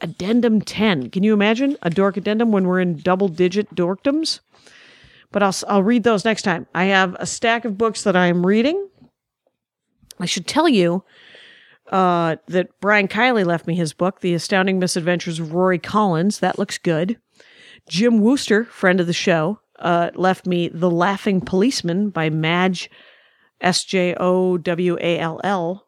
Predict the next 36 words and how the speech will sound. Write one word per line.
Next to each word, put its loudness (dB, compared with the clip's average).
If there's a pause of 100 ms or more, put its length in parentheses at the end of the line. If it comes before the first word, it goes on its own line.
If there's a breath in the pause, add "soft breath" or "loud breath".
(120)
and -8
P -4
E 0
R 2
W 0
A 0
H -2
L 0
O 2
O 2
with -4
a -2
boatload -2
of -6
umlauts, -4 (380 soft breath)
The -4
Laughing -2
Policeman. -4
It's -2
a 4 (200)
Martin 2
Beck 0
police 0
mystery. -2 (400 loud breath)
That -6
kinda -2
looks -4
good. -4 (300 loud breath)
And 0
my 4
nephew, -2
my 0
young 2
nephew 0
Michael, 0
recommended 2